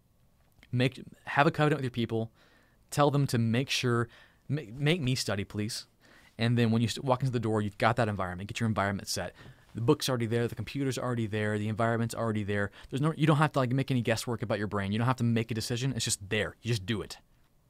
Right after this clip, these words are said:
Make that happen. Number three,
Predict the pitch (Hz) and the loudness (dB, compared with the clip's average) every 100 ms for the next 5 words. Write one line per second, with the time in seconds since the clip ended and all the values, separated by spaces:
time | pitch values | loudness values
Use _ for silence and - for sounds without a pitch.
0 | _ _ _ - 123 123 117 95 95 85 | _ _ _ -4 0 2 0 0 -4 -6
1 | 82 _ _ _ _ _ _ - 127 127 | -12 _ _ _ _ _ _ -6 0 0
2 | 110 110 113 98 | 0 2 2 2